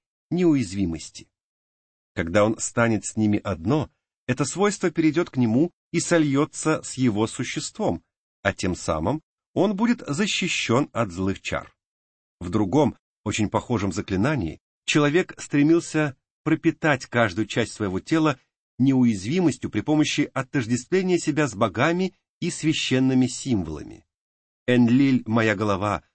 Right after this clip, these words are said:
лик мой полдень, шея моя, ожерелье богини Нинлиль, две руки мои, месяца, месяца западный серп, пальцы мои, тамариск, кости небесных богов.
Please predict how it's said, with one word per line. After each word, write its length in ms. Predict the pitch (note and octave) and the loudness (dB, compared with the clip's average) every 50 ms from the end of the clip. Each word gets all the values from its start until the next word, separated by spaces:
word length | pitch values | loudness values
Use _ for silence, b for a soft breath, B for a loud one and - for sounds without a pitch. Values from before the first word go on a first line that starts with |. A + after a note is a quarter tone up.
| _ _ | _ _
лик 400 | - C3+ C3 C3+ D3 D#3+ - - | 0 2 4 4 4 2 2 0
мой 280 | B2 C3+ C#3 C#3 C#3+ - | -2 0 0 0 0 -2
полдень, 640 | - _ - B2 C3+ C3+ B2+ G#2+ F#2 E2+ D2 - _ _ - | -6 _ -2 -2 0 0 -2 -4 -4 -6 -6 -8 _ _ -4
шея 420 | - - - - A#2 C3 C3 B2 | -2 -2 0 2 2 2 2 2
моя, 360 | A2+ A2 G#2+ G2 E2+ D2+ C#2+ - - | 2 2 0 -2 -2 -6 -10 -6 -2
ожерелье 640 | A#2 A2+ G2 A2+ A#2 G#2+ B2 C#3+ D3+ C#3+ C3+ C#3 C3+ | -2 0 0 2 2 2 2 2 2 0 0 0 0
богини 580 | A#2+ C3+ B2+ G2+ F#2 B2+ D3 C#3 C#3 C3+ - - | 2 0 0 0 -2 -2 0 2 2 2 2 2
Нинлиль, 640 | B2 A#2+ B2+ B2+ B2 A#2 A2+ A#2 B2+ C3+ G#2+ E2+ - _ _ _ _ _ _ | 2 4 4 6 4 4 4 4 2 2 2 -2 -6 _ _ _ _ _ _
две 360 | - A#2+ C3+ C#3+ B2+ C#3 D#3+ E3+ | -4 0 2 4 6 6 6 6
руки 320 | F3 E3+ - - F3 F#3+ | 4 2 0 -2 -4 -2
мои, 360 | F#3 E3 D3 B2+ A2 F#2 D#2+ _ _ _ _ _ | 0 0 2 2 0 0 -2 _ _ _ _ _
месяца, 800 | - G2 A2+ A2+ - - A2+ - - - - B2+ C3+ C3+ - - _ _ _ _ _ _ _ _ _ - | 0 0 0 0 0 -2 -8 -8 -6 -2 0 2 2 2 0 -4 _ _ _ _ _ _ _ _ _ -2
месяца 560 | A2 A2+ C3+ D#3 F3 - - E3 - - D#3+ | 2 4 4 4 4 2 0 -4 -4 -2 -2
западный 480 | C3 C3 D3 C#3 - C#3+ B2 A#2+ C3 B2 | 2 2 2 2 2 -2 -4 -2 -4 -4
серп, 460 | - - - A2+ A#2 - - _ _ _ _ _ _ _ _ | -4 -4 -4 -4 -4 -4 -6 _ _ _ _ _ _ _ _
пальцы 440 | - G2+ A#2 B2 A#2 - - - G2+ | 2 4 4 4 2 -2 -6 -6 -2
мои, 300 | G2+ G2 F#2+ E2+ D#2 - _ _ _ _ _ _ _ - | -2 0 -2 -2 -4 -8 _ _ _ _ _ _ _ -2
тамариск, 800 | G#2 A2 A2 A2+ G#2+ G2 G2+ A#2+ A2+ - - - - - - _ _ _ _ | 0 2 2 2 0 0 0 -2 -4 -4 -8 -16 -18 -20 -20 _ _ _ _
кости 380 | - E3+ F#3 F3 D#3+ - - F3 | 0 2 2 2 2 0 2 2
небесных 480 | E3 D#3 C#3+ D#3+ D3+ - - D3 B2 G2+ | 4 4 4 2 0 0 -2 -4 -4 0
богов. 460 | A#2+ B2+ A#2+ A#2+ C3 A#2+ G2 - | -2 -2 0 0 0 -2 -2 -4